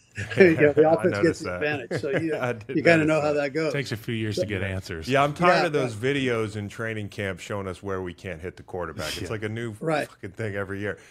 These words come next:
Speaker 1: Yeah.
Speaker 2: Uh, you, you, you look everywhere, though. High school, college. I mean, at least I've heard rumors that you've got guys that go, you know, down to the bottom of the ranks to find new concepts and things you might wanna go with. Have you ever actually taken something from high school?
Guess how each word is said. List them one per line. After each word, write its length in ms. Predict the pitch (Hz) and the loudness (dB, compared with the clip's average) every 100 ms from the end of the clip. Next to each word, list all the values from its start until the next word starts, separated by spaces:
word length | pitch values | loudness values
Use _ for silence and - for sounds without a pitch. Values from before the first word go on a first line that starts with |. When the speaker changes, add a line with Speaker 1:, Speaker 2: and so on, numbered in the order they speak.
| - | -2
Speaker 1:
Yeah. 120 | 170 | 0
Speaker 2:
Uh, 360 | - 123 107 - 127 123 | 2 2 0 -4 -10 -12
you, 180 | 156 180 | -4 -4
you, 200 | 151 156 - _ _ _ _ | -4 -8 -12 _ _ _ _
you 200 | 139 156 | -8 -4
look 240 | 180 131 139 | -2 -2 0
everywhere, 440 | 147 123 101 95 | -2 -2 -2 -2
though. 180 | 90 85 | -4 -6
High 240 | - 120 | -4 -4
school, 680 | 113 - 120 113 110 107 104 - _ _ _ - | -4 -6 -4 -2 -4 -4 -8 -12 _ _ _ -6
college. 640 | 127 110 107 107 101 92 | -2 -2 -2 -4 -6 -8
I 80 | 98 | -8
mean, 160 | 101 98 | -6 -6
at 100 | 98 | -6
least 220 | 110 113 | -6 -6
I've 140 | 98 | -6
heard 160 | 101 92 | -6 -6
rumors 400 | 98 104 101 92 | -6 -6 -6 -8
that 100 | 92 | -8
you've 180 | 98 92 | -10 -6
got 220 | 98 90 | -6 -6
guys 360 | 98 92 90 92 | -6 -6 -6 -10
that 120 | 82 | -8
go, 360 | 101 92 90 - _ _ _ _ | -6 -6 -6 -10 _ _ _ _
you 60 | 127 | -6
know, 100 | 107 | -6
down 260 | 90 104 104 | -4 -6 -6
to 60 | |
the 120 | 98 87 | -8 -8
bottom 680 | 90 92 92 92 92 95 | -6 -4 -2 -4 -6 -8
of 180 | - 92 | -10 -8
the 120 | 95 | -6
ranks 500 | 92 98 101 98 - - | -4 -2 -2 -6 -10 -6
to 120 | 104 | -6
find 560 | - 107 95 92 92 92 | -6 -6 -6 -6 -8 -8
new 160 | 101 | -10
concepts 840 | 92 110 101 101 - 104 95 - 95 | -10 -10 -8 -8 -8 -4 -4 -6 -10
and 140 | 90 | -10
things 280 | 104 98 92 | -10 -10 -10
you 60 | |
might 160 | 101 95 | -10 -10
wanna 180 | 95 92 | -10 -10
go 220 | 87 95 | -6 -4
with. 220 | 92 90 | -4 -6
Have 140 | 101 95 | -8 -6
you 140 | 139 | -2
ever 220 | 135 117 110 | -2 -2 -4
actually 280 | 107 - | -4 -10
taken 340 | 104 101 113 113 | -12 -8 -6 -6
something 260 | - - | -8 -12
from 160 | - 87 | -12 -10
high 200 | 80 76 | -8 -8
school? 340 | - 76 64 | -10 -12 -14